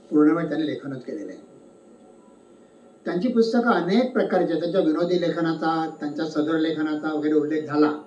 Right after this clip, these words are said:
पण त्याशिवाय सरोगसी, स्त्रीत्वाचे रहस्य, दत्तक घेण्यापूर्वी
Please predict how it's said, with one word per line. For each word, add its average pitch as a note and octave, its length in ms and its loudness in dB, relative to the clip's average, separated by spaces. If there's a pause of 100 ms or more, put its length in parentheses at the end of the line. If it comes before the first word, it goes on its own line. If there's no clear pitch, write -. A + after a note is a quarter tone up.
(760)
पण F3+ 160 0
त्याशिवाय F#3 480 4
सरोगसी, D3+ 800 0
स्त्रीत्वाचे D#3+ 920 0
रहस्य, C#3+ 380 -4 (340)
दत्तक D3+ 320 -4
घेण्यापूर्वी C#3 760 -6